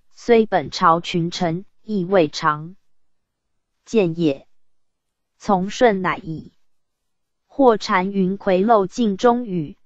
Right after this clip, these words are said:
改授集贤院学士之。 并州，改秦州。 州粟重兵，经费常不足，魁务为简约，较明水。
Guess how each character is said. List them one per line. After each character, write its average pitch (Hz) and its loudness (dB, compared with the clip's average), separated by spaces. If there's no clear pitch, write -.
改 151 0
授 202 0
集 170 -4
贤 175 -2
院 196 2
学 165 -2
士 180 -6
之。 208 -6
并 220 0
州， 247 0
改 156 -2
秦 165 -6
州。 196 0
州 262 2
粟 254 -2
重 214 0
兵， 240 -2
经 233 -4
费 208 2
常 175 0
不 226 2
足， 170 -6
魁 180 0
务 202 0
为 170 0
简 - -4
约， 220 0
较 185 4
明 156 -4
水。 190 -4